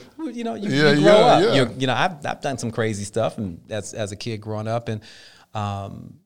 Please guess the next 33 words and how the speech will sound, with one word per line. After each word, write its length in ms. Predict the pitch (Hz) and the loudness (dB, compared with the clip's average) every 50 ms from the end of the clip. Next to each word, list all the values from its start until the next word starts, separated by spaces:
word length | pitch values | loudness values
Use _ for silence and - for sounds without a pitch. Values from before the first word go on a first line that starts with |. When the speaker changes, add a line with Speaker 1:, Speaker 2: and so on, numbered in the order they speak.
| _ _ _ _ _ _ _ _ _ _ | _ _ _ _ _ _ _ _ _ _
Speaker 1:
and 120 | 127 127 127 | -8 -6 -6
even 180 | 143 143 147 | -6 -4 -4
as 120 | 151 147 147 | -4 -4 -2
an 60 | 151 | -4
adult, 520 | 151 135 160 - 135 151 - - - - - - | -4 -2 0 2 2 0 0 -2 -6 -10 -10 -10
I've 180 | 110 107 104 101 | -8 -6 -6 -4
done 180 | 104 104 98 98 | -4 -4 -4 -4
some, 100 | - 104 | -4 -6
<laughs> 0 | |
some 460 | 95 - - 147 123 156 175 151 151 139 | -6 -4 0 2 2 4 6 4 6 6
things 200 | 170 170 - 143 | 6 4 6 6
that 140 | 143 131 | 4 4
I 60 | - - | 4 4
feel 180 | - 233 262 | 4 6 6
like, 180 | - 127 127 - | 8 8 8 8
<laughs> 520 | 440 440 - - - - - - - - | 8 6 4 0 -6 -16 -18 -18 -8 -4
"Oh, 220 | 233 247 214 196 185 | 2 6 6 8 8
that 180 | 185 175 165 | 8 8 8
wasn't 320 | 143 135 127 113 120 110 87 | 8 6 6 6 4 0 -2
the 100 | 107 101 | -2 -4
greatest 640 | 92 107 104 113 143 175 190 175 127 104 - - - | -2 0 2 4 4 4 4 4 2 2 0 -2 -4
thing. 480 | 104 104 101 101 107 120 139 151 143 139 | -2 -2 0 0 0 -2 -2 -4 0 2
That 120 | 143 156 | 2 4
wasn't 200 | 170 156 117 107 | 4 2 0 0
the 60 | 92 | 0
best 240 | 87 143 190 208 202 - | 4 6 6 6 4 2
decision." 600 | 127 117 - 123 113 107 98 107 107 110 120 117 - _ _ _ _ _ _ _ _ - - - - - _ _ _ _ | -6 -6 -4 -2 -2 -2 -2 -4 -4 -6 -8 -10 -14 _ _ _ _ _ _ _ _ -20 -18 -18 -18 -18 _ _ _ _
But 120 | - 110 104 | -2 -2 -2
I 140 | 101 98 - - - | -2 -4 -8 -10 -12
always 400 | - - - - 131 131 131 123 | -10 -8 -8 -6 -4 -4 -4 -4
treated 300 | - - - 127 117 110 | -6 -4 -4 -4 -4 -4
people 320 | - 113 101 - - 90 87 | -4 -6 -6 -6 -8 -8 -8
well. 400 | 87 80 71 60 50 - 117 | -8 -8 -8 -10 -10 -12 -14